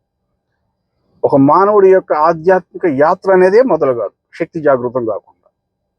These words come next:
ఎన్నో భజనలు చేస్తుంటాం, ఎన్నో ధర్మ-, మతాలు పాటిస్తుంటారు, ఎన్నో శాస్త్రాలు చదువుతుంటారు, ఎన్నో హోమాలు చేస్తుంటారు. ఇవన్నీ ఏమిటంటే మనిషికి సత్వగుణాన్ని పెంచడానికి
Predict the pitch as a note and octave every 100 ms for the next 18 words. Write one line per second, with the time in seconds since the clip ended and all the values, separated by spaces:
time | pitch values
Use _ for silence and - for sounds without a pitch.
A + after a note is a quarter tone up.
0 | _ _ _ _ _ _ _ - A#2 B2
1 | F3+ A3 D#3 D#3+ F3+ F3 E3+ - E3+ E3+
2 | E3 D#3+ D#3+ E3+ D#3+ C3 B2 C#3+ C#3+ C#3+
3 | D3+ D#3+ C#3 D3 D3+ - D3+ D3+ D3+ C#3+
4 | - _ C#3 D3 C3 C#3+ C#3 D#3 C#3+ C3+
5 | C3 C3+ A#2+ C3 B2+ C3 C#3 B2+ C3+ C#3
6 | C3+ C3 B2+ - A#2+ B2 B2 - _ _
7 | _ _ _ _ _ _ _ _ _ -
8 | D3+ F3+ G3+ F#4+ F4+ B3 A3 A3+ G#3+ B3
9 | F4+ - _ _ _ _ _ _ _ _
10 | C4+ B3+ - - C#4+ - - D4+ D4 C#4+
11 | C#4 B3 A3 - A3+ A3 D4